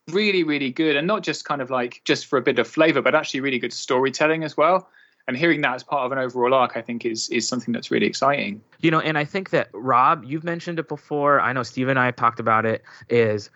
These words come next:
Speaker 2: not only is third going to be great for new players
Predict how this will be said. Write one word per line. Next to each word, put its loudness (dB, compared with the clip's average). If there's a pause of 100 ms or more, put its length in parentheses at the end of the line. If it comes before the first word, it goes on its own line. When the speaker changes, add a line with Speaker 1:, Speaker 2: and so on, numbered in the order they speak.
(120)
Speaker 2:
not 2
only -2
is -4
third 4
going 2
to -10
be 0
great 2
for -6
new 4
players 2